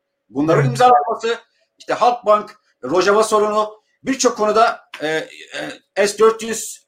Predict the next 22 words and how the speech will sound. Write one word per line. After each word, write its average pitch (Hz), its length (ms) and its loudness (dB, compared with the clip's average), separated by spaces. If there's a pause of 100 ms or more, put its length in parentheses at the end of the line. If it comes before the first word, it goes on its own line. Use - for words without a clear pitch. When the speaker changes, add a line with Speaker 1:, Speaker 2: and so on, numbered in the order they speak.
Speaker 1:
F 208 220 -2
otuz 202 280 -6
beş, - 500 -2 (280)
yani 170 260 -4
birçok 269 260 -4
konuda 220 240 0
Trump 240 280 0 (320)
kongrenin 196 720 -2
her 262 180 0
iki 226 180 -6
kanadının 143 480 -2
yani 117 220 -12
hem 160 200 -4
cumhuriyetçilerin 180 540 -4
hem 202 140 -2
de 180 60 -6
demokratların 180 500 -4
ortaklaşa 180 500 -2
aldığı 208 160 0
kararları, 185 520 0
yaptırım 190 320 -2
kararlarını 202 460 -2